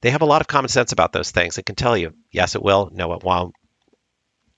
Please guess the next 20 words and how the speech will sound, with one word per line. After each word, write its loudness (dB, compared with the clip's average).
The -2
third 0
thing 2
I 2
think -4
that -2
can -2
be -2
quite 0
important 0
is -8
to -4
recognize -2
that -4
the -12
patients -4
we -4
take 0
care 2
of 2